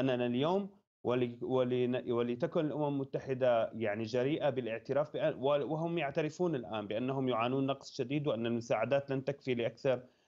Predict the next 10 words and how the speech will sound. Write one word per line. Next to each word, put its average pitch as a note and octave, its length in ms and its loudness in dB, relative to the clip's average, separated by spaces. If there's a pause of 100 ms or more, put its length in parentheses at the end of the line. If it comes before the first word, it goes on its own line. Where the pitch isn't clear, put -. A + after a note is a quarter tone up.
(100)
من B2 120 2
ستين C3 480 0
يوم، D#3+ 300 2 (460)
فهم D3 320 2 (240)
إذن D3 260 2
يواجهون C3+ 680 2
مشكلة D#3+ 320 0
حقيقة E3 400 -2
في - 100 -8
التمويل، C#3 640 0